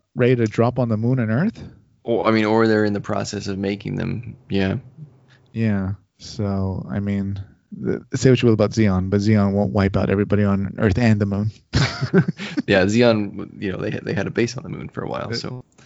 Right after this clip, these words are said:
Speaker 1: There you go. Um, we also see this character named Anna Maria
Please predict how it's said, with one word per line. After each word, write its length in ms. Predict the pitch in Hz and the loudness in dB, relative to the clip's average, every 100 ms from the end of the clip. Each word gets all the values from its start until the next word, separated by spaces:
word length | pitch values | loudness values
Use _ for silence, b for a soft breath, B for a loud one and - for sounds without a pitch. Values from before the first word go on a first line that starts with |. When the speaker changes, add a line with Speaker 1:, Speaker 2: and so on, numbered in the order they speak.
| - | -6
Speaker 1:
There 160 | 107 101 | -2 0
you 160 | 101 107 | 0 -2
go. 240 | 104 110 - 113 151 143 - | -2 -4 -6 -2 -2 -4 -8
Um, 540 | - 131 131 135 139 139 - - | 2 6 6 6 2 -6 -8 2
we 180 | 143 | 2
also 400 | - 147 151 165 151 | 6 4 6 4 4
see 280 | - 143 | 2 0
this 160 | 127 117 | 2 0
character 460 | - 127 120 120 123 | -2 -2 -2 -2 0
named 340 | 113 107 104 - | 0 0 -2 -4
Anna 260 | 117 113 | 0 0
Maria 640 | 110 107 101 101 110 139 | 2 2 2 2 2 0